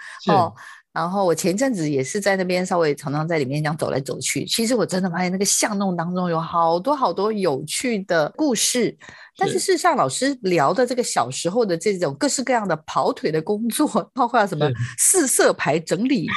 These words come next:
Speaker 2: 员，
Speaker 1: <laughs>
Speaker 2: 还有什么广告发放员，还有临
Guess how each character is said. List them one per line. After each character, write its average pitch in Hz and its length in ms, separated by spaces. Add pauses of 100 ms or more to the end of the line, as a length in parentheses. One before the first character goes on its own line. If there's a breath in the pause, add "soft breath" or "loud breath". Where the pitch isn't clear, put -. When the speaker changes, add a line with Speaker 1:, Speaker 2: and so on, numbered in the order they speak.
(120)
Speaker 2:
员， 151 240 (180)
Speaker 1:
<laughs> - 200
Speaker 2:
还 220 80
有 214 80
什 214 100
么 175 140
广 185 260
告 294 220
发 285 220
放 302 260
员， 175 340 (460 loud breath)
还 - 80
有 185 140
临 202 280